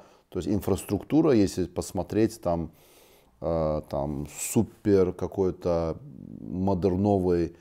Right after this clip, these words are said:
модерновая мечеть будет и так далее и тому подобное. А мне интересно, вот, э, в свете того, что ты говоришь, да, то есть фактически,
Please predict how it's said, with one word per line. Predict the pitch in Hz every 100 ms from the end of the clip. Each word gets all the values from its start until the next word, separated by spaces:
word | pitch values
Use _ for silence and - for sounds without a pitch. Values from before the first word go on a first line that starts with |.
| _ _ -
модерновая | 98 92 95 101 95
мечеть | 92 90 - 120 107
будет | 104 107 95 101 95 -
и | 95
так | 95 90
далее | 98 95 92
и |
тому | 90 85
подобное. | 87 87 85 85 82 - _ _ _ _ -
А | 87 90
мне | 87 110 170 262
интересно, | 247 - 151 151 - 87 76 78
вот, | 98 95 -
э, | 101
в | 98 92 90
свете | - 147 147
того, | - 123
что | 120 -
ты | 104
говоришь, | 95 95 85 76
да, | 95
то | 110
есть | 107 -
фактически, | 107 - 139 - 113 - 104 95